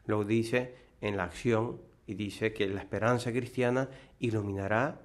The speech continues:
también el trabajo de cada uno de nosotros, que no será un tratar de subir, de triunfar, sino servicio, humildad, encuentro con Dios en ese trabajo. Y por último, dice esperanza en el sufrimiento,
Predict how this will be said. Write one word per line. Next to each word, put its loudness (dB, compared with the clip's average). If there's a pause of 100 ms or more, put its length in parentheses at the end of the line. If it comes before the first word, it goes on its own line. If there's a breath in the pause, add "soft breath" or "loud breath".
también 0
el 4
trabajo 0 (180)
de -10
cada 0
uno -2
de -4
nosotros, -6
que -4
no 2
será 2 (400 loud breath)
un -4
tratar -2
de -2
subir, -2
de -4
triunfar, 0
sino -2 (260 loud breath)
servicio, -2
humildad, 0 (360 loud breath)
encuentro -2
con 0
Dios -2
en -4
ese -6
trabajo. -6 (220 loud breath)
Y 0
por 4
último, 2
dice -4
esperanza 2
en 0
el 0
sufrimiento, 0